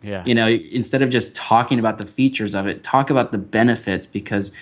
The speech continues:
Speaker 2: you know, they always say, what is it? "Features tell, benefits sell," or something like that.
Speaker 1: That's the one. <laughs> Yeah,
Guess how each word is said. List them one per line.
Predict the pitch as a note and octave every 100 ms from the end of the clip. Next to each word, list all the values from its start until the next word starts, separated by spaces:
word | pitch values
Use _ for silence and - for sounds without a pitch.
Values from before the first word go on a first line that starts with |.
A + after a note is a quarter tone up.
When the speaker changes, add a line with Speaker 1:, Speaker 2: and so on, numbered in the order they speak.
| -
Speaker 2:
you | G#2+ G2+
know, |
they | - G#2
always | G#2 G#2 -
say, | G2+ -
what | G2+
is | F#2+
it? | F2+ -
"Features | A2+ A2 - G#2 G#2
tell, | - G2+
benefits | G2+ G2+ G2 F#2 -
sell," | G2 G2
or | G2
something | F#2+ F#2 F#2+
like | F#2 F2
that. | F2+ F#2 D#2
Speaker 1:
That's | E2+ E2
the | G2+
one. | G2+ B2 A2+ G2+
<laughs> | F#2
Yeah, | -